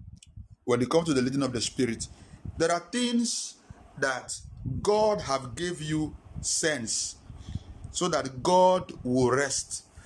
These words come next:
He's not expecting you to bring it back to ask him, "So what do I do? I'm waiting on God to tell me what to do." And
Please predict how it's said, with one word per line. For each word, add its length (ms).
He's 260
not 180
expecting 600
you 140
to 180
bring 380
it 200
back 240
to 200
ask 320
him, 300
"So 200
what 320
do 140
I 180
do? 300
I'm 160
waiting 280
on 220
God 240
to 80
tell 240
me 100
what 360
to 60
do." 240
And 380